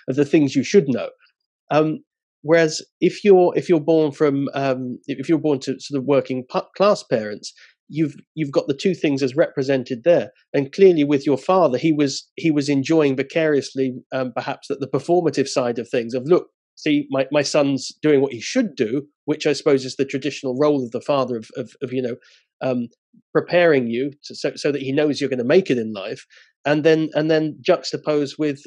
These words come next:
with, with your mother, who, who knows that this is her, her wee boy becoming perhaps a wee snob, or at least, um, distancing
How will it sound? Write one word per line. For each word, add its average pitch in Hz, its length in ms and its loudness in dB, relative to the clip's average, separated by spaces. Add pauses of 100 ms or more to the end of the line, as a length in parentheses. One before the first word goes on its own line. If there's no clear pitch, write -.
(140)
with, 139 280 -4
with 135 160 -4
your 139 120 0
mother, 160 260 2
who, 139 240 -4
who 143 100 0
knows 151 560 4 (360)
that 151 120 -2
this 151 160 -4
is 143 220 -2
her, 143 300 4 (340)
her 147 120 4
wee 143 200 4
boy 139 300 4
becoming 131 520 0
perhaps 120 400 -8
a 135 60 2
wee 131 160 -2
snob, 127 340 -2
or 147 100 2
at 147 80 -12
least, 151 240 -2 (380)
um, 139 240 0 (340)
distancing 143 840 -2